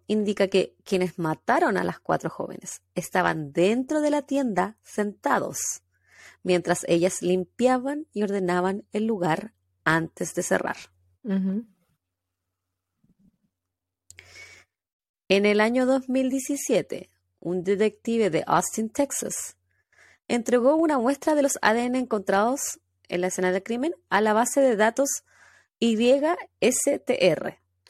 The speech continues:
Speaker 2: Igual, qué bueno que igual encontraron
Speaker 1: La cual
Speaker 2: A D N
Speaker 1: es
Speaker 2: a pesar de que estuviera todo, eh... Era
Speaker 1: hecho
Speaker 2: calcinado,
Speaker 1: mierda.
Speaker 2: era con L. <laughs>
Speaker 1: ¿Ah, la buscaste?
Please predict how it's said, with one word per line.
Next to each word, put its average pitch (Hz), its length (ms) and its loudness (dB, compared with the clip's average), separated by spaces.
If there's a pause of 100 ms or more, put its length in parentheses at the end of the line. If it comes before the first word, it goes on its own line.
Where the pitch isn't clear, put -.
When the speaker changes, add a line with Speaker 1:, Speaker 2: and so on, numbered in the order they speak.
(180)
Speaker 2:
Igual, 226 200 4
qué 226 100 -2
bueno 226 200 2
que 262 80 -2
igual 247 180 -2
encontraron 262 380 2
Speaker 1:
La 285 80 -4
cual 330 120 6
Speaker 2:
A - 20 6
D 220 160 2
N 262 220 0
Speaker 1:
es 240 100 4
Speaker 2:
a 214 40 -2
pesar 240 260 0
de 247 120 0
que 233 60 -2
estuviera 226 360 -2
todo, 233 840 -4 (180)
eh... 208 360 -4 (880)
Era 262 160 4
Speaker 1:
hecho 262 60 -8
Speaker 2:
calcinado, 240 540 4
Speaker 1:
mierda. - 140 2
Speaker 2:
era 220 120 4
con 240 140 0
L. 202 300 -2 (160)
<laughs> 359 520 2 (1600)
Speaker 1:
¿Ah, 247 140 4
la 285 120 8
buscaste? 269 500 2